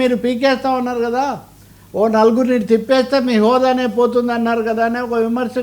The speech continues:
కూడా జగన్ మీద ఉంది. ఆయన నిన్న మాట్లాడుతూ, కొంతమంది అలా అన్నా కానీ నేను వినలేదు, ఒక నలుగురిని తీసేస్తే హోదా పోయేది అని అన్నారు కొంతమంది. కాదు, ప్రతిపక్షం ఉండాలి, మాట్లాడాలని నేను కోరుకున్నానని అప్పుడైతే అలా చెప్పినట్టు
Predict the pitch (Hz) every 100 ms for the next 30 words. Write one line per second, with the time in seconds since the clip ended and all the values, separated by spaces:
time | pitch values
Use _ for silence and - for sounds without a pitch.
0 | 240 247 226 220 220 214 185 196 202 233
1 | 262 262 254 247 247 254 262 233 254 226
2 | 262 - - - - - - 208 247 262
3 | 302 302 311 311 285 269 269 285 277 285
4 | 294 277 254 233 254 262 277 302 269 -
5 | - - - - - 185 226 226 240 262
6 | 262 214 247 226 262 254 233 233 233 277
7 | 254 202 247 262 233 214 233 254 247 240
8 | 240 220 196 226 240 220 226 220 226 262
9 | 214 196 233 233 277 262 - - - -
10 | - 190 208 240 254 - 240 214 208 240
11 | 240 247 247 240 - - - - 165 202
12 | 226 247 240 233 240 240 233 220 214 233
13 | 220 233 233 226 220 160 214 214 226 262
14 | 240 202 196 202 226